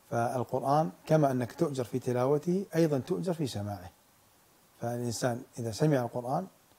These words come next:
فإنه يؤجر للسماع، وإذا تلا القرآن أيضًا أجر، أجر على تلاوته للقرآن الكريم. فالإنسان، آه، مأمور باستماعه للإمام، قال الله عز وجل: "فإذا قرئ القرآن فاستمعوا له وأنصتوا".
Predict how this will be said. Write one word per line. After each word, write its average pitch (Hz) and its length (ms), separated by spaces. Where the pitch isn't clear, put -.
فإنه 127 400
يؤجر 165 280
للسماع، 110 560
وإذا 135 260
تلا 180 260
القرآن 139 460
أيضًا 131 340
أجر، 143 480
أجر 131 320
على 120 340
تلاوته 117 580
للقرآن 113 360
الكريم. 98 300
فالإنسان، 139 460
آه، 120 380
مأمور 139 560
باستماعه 143 800
للإمام، 123 580
قال 131 120
الله 131 160
عز 123 180
وجل: 131 180
"فإذا 131 480
قرئ 151 360
القرآن 131 520
فاستمعوا 139 720
له 156 80
وأنصتوا". 143 540